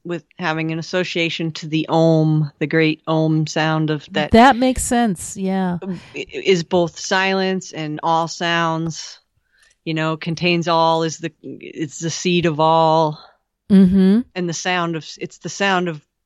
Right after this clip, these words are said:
Speaker 1: both everything and silence at once.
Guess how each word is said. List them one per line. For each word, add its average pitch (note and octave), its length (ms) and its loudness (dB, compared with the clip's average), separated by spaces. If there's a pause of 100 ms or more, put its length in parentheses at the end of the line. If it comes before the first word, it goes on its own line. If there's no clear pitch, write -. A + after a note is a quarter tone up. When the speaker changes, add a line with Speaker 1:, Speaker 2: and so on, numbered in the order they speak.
(460)
Speaker 1:
both F3 260 -4
everything E3+ 520 -2
and D#3 120 -4
silence D#3+ 560 -4
at D#3 140 -4
once. D#3+ 680 -8